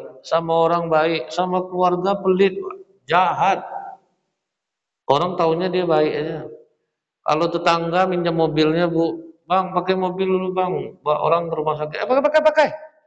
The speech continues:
Isi minyak nanti, Bang." "Eh, macam orang lain aja, nggak, nggak usah isi."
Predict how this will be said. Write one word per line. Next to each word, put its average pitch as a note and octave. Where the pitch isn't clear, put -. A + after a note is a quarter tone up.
Isi G#3+
minyak F3+
nanti, E3+
Bang." G#3
"Eh, E4+
macam F4
orang D#4
lain D4+
aja, D#4
nggak, A#3
nggak B3+
usah C#4+
isi." C4+